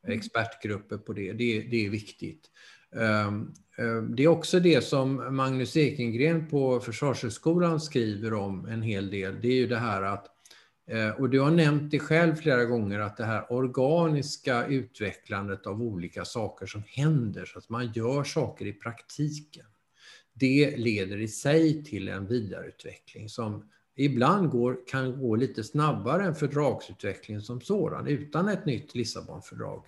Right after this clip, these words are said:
Speaker 2: eh, ett ytterligare li-, eh, fördrag, så, så kan man göra, man kan utnyttja, man kan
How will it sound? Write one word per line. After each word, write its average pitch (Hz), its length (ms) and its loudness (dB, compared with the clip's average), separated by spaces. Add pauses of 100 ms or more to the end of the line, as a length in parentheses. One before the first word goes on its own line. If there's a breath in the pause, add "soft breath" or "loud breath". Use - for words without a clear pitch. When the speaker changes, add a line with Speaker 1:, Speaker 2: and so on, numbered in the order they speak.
Speaker 2:
eh, 98 280 -8
ett 98 120 -10
ytterligare 104 400 -10
li-, 110 220 -8
eh, 98 100 -8
fördrag, 98 440 -10
så, 95 140 -12
så - 140 -10
kan 107 220 -6
man 104 200 -6 (320 soft breath)
göra, 135 380 4
man 143 180 0
kan 151 140 0
utnyttja, 123 600 -2
man 113 160 -4
kan 123 300 -6